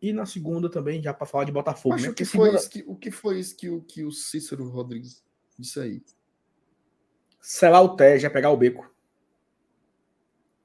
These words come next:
Speaker 2: Não é negócio de esculhambação, não, né?
Speaker 1: É, não. Selar o Té já é, é, é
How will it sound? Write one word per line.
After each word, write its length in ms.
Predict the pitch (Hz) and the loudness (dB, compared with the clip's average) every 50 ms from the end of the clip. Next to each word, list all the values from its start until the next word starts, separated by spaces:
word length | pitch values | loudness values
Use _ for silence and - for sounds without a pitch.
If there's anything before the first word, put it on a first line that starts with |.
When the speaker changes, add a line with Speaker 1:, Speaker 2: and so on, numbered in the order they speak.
| _ _ _ _ _ _ _ _ | _ _ _ _ _ _ _ _
Speaker 2:
Não 140 | 143 156 170 | 2 2 4
é 40 | |
negócio 320 | 175 165 156 160 156 147 - | 4 4 2 2 0 -2 -6
de 40 | - | -12
esculhambação, 640 | - - 160 156 147 139 139 139 139 - 143 127 | -8 -4 -2 -2 0 0 -2 -2 -2 -6 -6 -6
não, 140 | 110 95 98 | -6 -8 -8
né? 180 | 107 117 139 135 _ _ _ _ _ _ _ _ - | -10 -10 -12 -14 _ _ _ _ _ _ _ _ -10
Speaker 1:
É, 80 | 143 | -8
não. 320 | 143 135 131 131 127 123 117 | -6 -4 -4 -4 -6 -8 -10
Selar 360 | - - - 170 180 196 196 | -8 4 6 8 10 10 8
o 120 | 190 196 | 8 8
Té 180 | 190 185 208 202 | 8 8 8 8
já 100 | 196 220 | 6 4
é, 120 | 214 196 | 2 2
é, 260 | 175 170 175 165 160 - - | 2 0 -2 -4 -6 -6 -8
é 340 | 143 143 139 120 107 113 | -10 -10 -10 -10 -12 -16